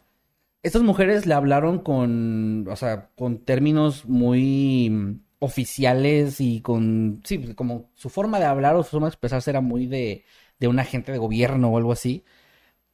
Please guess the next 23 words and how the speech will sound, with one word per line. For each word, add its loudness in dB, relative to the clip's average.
Y 2
bueno, 2
les 0
hablaron 2
y 2
dijeron -2
que -2
venían 2
de 0
la 0
Sociedad -6
Nacional -4
para -4
la -2
Prevención 0
de 0
la 0
Crueldad 2
contra -4
los -6
Niños. -4
Y 0
pidieron 0